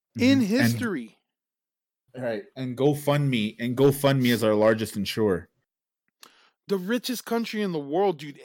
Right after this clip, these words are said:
Speaker 1: The richest country in human history.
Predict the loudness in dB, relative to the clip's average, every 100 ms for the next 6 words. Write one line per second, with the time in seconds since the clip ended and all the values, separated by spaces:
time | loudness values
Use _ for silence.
0 | -6 -4 -4 -4 -6 -10 -6 -6 -6 -10
1 | -10 -12 -12 -8 -6 -6 -8 -12 _ _
2 | _ _ _ -4 -4 -4 -8 -10 -10